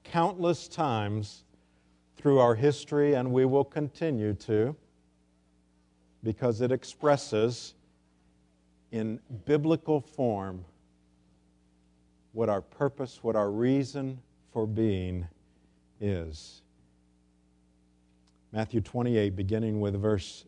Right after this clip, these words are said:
sixteen. "Now the eleven disciples went to Galilee, to the mountain to which Jesus had directed them.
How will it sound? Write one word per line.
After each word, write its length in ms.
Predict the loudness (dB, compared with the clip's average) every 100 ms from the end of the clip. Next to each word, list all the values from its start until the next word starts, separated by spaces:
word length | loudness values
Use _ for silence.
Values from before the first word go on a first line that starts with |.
| _
sixteen. 720 | -6 -6 -6 -14 -4 -2 0
"Now 160 | -2 0
the 100 | 2
eleven 380 | 4 4 4
disciples 800 | 2 2 6 6 6 2 2 -4 _ _ _ _
went 220 | -2 -2
to 80 | -4
Galilee, 720 | 0 4 4 4 4 4 2 -2
to 120 | -6
the 120 | -2
mountain 480 | 0 2 0 -2 -6
to 120 | 0
which 300 | 2 2 0
Jesus 480 | 0 2 2 0 0
had 160 | -2 2
directed 640 | 4 4 2 0 -2 0
them. 220 | -4 -6